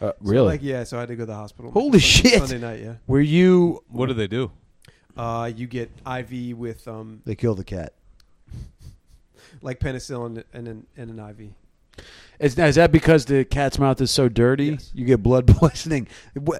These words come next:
Speaker 1: great. You, every time I come over here, you sell me more and more on the animals.
Speaker 2: <laughs>
Speaker 1: The last time, there was fucking, like, cat shit everywhere.
Speaker 2: It was pu-, it was puke.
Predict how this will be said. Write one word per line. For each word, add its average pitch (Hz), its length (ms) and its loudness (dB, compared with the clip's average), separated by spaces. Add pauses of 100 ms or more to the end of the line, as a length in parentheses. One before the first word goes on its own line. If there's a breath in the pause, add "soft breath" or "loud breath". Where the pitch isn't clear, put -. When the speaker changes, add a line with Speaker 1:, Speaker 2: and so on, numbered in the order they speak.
(280 soft breath)
Speaker 1:
great. 208 240 8
You, 208 120 2
every 196 220 4
time 220 220 8
I 220 60 6
come 220 160 0
over 233 180 2
here, 175 100 6
you 147 160 2
sell 170 220 8
me 165 100 2
more 160 260 4
and 170 80 0
more 175 220 2
on 160 100 4
the 151 60 0
animals. 139 600 -2
Speaker 2:
<laughs> - 60 -20 (120)
Speaker 1:
The 120 80 -2
last 180 280 8
time, 202 380 4
there 160 160 4
was 151 160 4
fucking, 156 340 -2
like, 127 220 2
cat 151 260 0
shit 170 200 0
everywhere. 160 600 4
Speaker 2:
It 160 60 -4
was 151 140 -4
pu-, 160 220 -2
it 156 80 -4
was 147 220 -4
puke. 110 440 -12